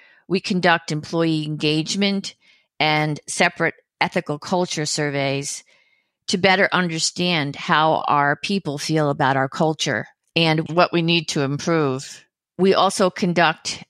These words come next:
exit interviews to gain insights from departing staff to the extent they'll share them with us.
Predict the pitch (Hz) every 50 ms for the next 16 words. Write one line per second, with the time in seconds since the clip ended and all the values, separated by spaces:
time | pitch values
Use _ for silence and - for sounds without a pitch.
0 | _ - 143 180 180 - 214 202 214 220 220 226 214 220 226 240 240 247 233 -
1 | - - - _ _ _ _ - - - 208 190 180 175 170 170 - 165 160 160
2 | 165 - - 156 180 190 185 - - 175 175 185 180 - - - 175 151 151 -
3 | - - 180 156 160 151 156 151 156 - - - 160 147 160 180 208 226 - -
4 | - 160 147 143 - - - 151 147 147 147 - 143 151 156 - - 156 160 170
5 | 175 180 190 202 208 214 226 233 233 - - -